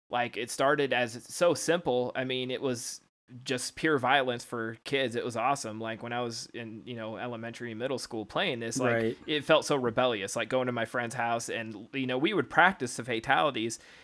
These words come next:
Speaker 1: and then we would fight. And it's like, if you knew, if you f-, if you pull off a, a fatality in front of a group of people, you were the shit. Like, that was the coolest.
Speaker 2: Right, exactly.
Speaker 1: If you knew those off the top of your head and could pull them out, um,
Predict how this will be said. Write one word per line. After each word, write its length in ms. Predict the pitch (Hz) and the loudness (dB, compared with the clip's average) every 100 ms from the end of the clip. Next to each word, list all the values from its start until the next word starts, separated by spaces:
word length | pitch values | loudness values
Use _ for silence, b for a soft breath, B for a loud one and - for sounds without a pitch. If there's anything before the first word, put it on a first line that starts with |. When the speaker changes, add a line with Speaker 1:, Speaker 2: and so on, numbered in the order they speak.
| B | B
Speaker 1:
and 120 | 131 | 2
then 180 | 139 139 | 2 2
we 120 | 135 | 0
would 100 | 123 | 0
fight. 340 | - 139 147 - | 4 6 6 2
And 140 | 120 | -4
it's 140 | 113 | -4
like, 240 | 113 107 110 | -4 -4 -4
if 100 | 123 | -4
you 140 | 151 | -2
knew, 240 | 139 147 127 | 0 0 2
if 180 | 131 | 0
you 60 | 185 | -2
f-, 160 | - - | -6 -8
if 180 | 143 139 | -8 -4
you 80 | 202 | -2
pull 160 | 208 175 | 2 6
off 220 | 170 139 | 6 4
a, 120 | 117 - | -4 -4
a 160 | 113 113 | -6 -4
fatality 560 | - 135 131 127 131 139 | 0 0 4 4 4 0
in 60 | |
front 180 | 127 123 | -2 -2
of 80 | 110 | -4
a 60 | |
group 240 | 101 120 113 | -6 -8 -10
of 80 | - | -6
people, 340 | 123 127 123 | -6 -2 -2
you 160 | 120 120 | -2 -2
were 100 | 113 | -4
the 120 | 104 | -4
shit. 320 | - 110 - | -6 -6 -6
Like, 220 | 107 101 | -10 -8
that 200 | - 117 | -2 -2
was 180 | 107 110 | -2 -8
the 100 | - | -10
coolest. 220 | - 180 180 | -4 2 6
Speaker 2:
Right, 160 | 147 | 6
exactly. 520 | 135 156 139 135 131 | 6 4 4 2 -2
Speaker 1:
If 120 | 127 170 | 0 2
you 100 | 143 | 4
knew 160 | 143 | 4
those 220 | 147 143 | 6 6
off 140 | 143 131 | 6 2
the 80 | 120 | 2
top 240 | 131 131 | 2 2
of 40 | 127 | 0
your 120 | 117 | 0
head 240 | 123 131 | 2 2
and 100 | 127 | 0
could 180 | 123 - | -4 -8
pull 280 | - 117 135 | -4 0 0
them 180 | 123 107 | 0 0
out, 340 | 120 131 95 | 0 0 0
um, 300 | 123 117 113 | -2 -4 -8